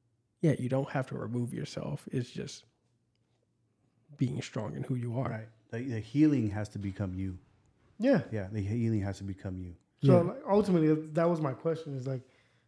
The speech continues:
Speaker 3: 'cause, you know, we have members in the family who don't drink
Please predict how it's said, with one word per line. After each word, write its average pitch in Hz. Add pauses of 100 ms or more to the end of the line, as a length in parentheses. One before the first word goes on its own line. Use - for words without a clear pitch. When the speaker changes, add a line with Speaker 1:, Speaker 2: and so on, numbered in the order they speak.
Speaker 3:
'cause, 165
you 196
know, 131 (140)
we 156
have 156 (180)
members 160
in 143
the 139
family 139
who 127
don't 180
drink 123